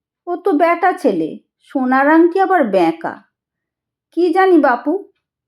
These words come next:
এত আদিক্ষেতা বিয়ের পর বজায় থাকলেই ভালো। এমন সময় নীরবতা ভেঙে স্বয়ং পাত্র বলে উঠল, "আরে থাকবে ঠাকুমা,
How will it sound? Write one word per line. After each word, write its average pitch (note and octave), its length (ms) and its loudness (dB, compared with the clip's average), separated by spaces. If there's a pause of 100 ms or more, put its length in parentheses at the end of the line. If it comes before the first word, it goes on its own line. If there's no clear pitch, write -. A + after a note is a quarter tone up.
(120)
এত - 360 -6
আদিক্ষেতা D#4+ 1000 0 (800)
বিয়ের D#4+ 340 0
পর F#4 220 0
বজায় G#3+ 360 2
থাকলেই D#4+ 480 0
ভালো। F3 400 -10 (1400)
এমন D4+ 360 2
সময় F4 340 2
নীরবতা C#4 640 2
ভেঙে C#4+ 560 2 (420)
স্বয়ং C#4 560 2
পাত্র A#3 480 -2
বলে G3+ 280 -4
উঠল, A3 500 -6 (1040)
"আরে D#4+ 540 -2
থাকবে C4 500 -2
ঠাকুমা, C#4+ 580 0